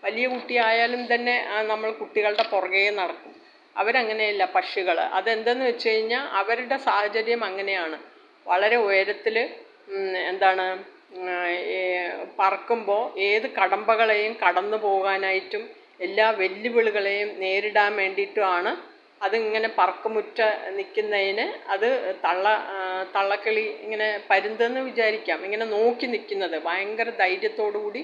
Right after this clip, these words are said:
അതൊന്നും ചെയ്തു കൊടുക്കില്ല. എന്ന് വെച്ച് കഴിഞ്ഞാൽ ഇവർക്ക്, ആ, അവരുടെ സാഹചര്യത്തിൽ അവർക്ക്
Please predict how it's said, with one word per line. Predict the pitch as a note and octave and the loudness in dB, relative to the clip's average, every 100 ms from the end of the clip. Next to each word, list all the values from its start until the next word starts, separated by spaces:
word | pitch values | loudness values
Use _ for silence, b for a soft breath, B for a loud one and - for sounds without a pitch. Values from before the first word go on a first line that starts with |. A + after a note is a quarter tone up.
| - B B B G3 | -12 B B B -4
അതൊന്നും | G#3+ G#3+ A#3+ D4+ | 0 0 0 0
ചെയ്തു | C#4+ A3+ A3+ | 0 -2 0
കൊടുക്കില്ല. | A3+ - - F3 D#3 - | -2 -2 -6 -2 -2 -2
എന്ന് | G3 A#3+ | -4 -2
വെച്ച് | B3 C4+ | -2 -2
കഴിഞ്ഞാൽ | C4+ C4+ | -2 -2
ഇവർക്ക്, | B3 C#4 - D4+ C#4+ - | 0 -4 -4 -2 -2 -2
ആ, | A3+ A3+ A3+ G#3+ G#3+ A3 G3+ | -4 -4 -2 -4 -4 -2 0
അവരുടെ | A3 B3 C4 | 0 2 2
സാഹചര്യത്തിൽ | C#4 A#3+ A#3 A#3+ A#3+ A#3+ B3 B3+ | 2 2 2 2 -2 -4 -4 0
അവർക്ക് | B3+ A#3 A#3 B3 | 2 2 0 -6